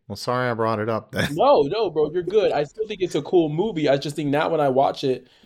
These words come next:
Speaker 2: sometimes I'm a little bit more critical 'cause I'm like, "Why were they making these choices? Why were they doing that?"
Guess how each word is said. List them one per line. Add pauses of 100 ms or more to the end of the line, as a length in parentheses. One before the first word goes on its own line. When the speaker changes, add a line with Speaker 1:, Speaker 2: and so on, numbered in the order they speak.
(160)
Speaker 2:
sometimes
I'm
a
little
bit
more
critical
'cause
I'm
like,
"Why
were
they
making
these
choices?
Why
were
they
doing
that?"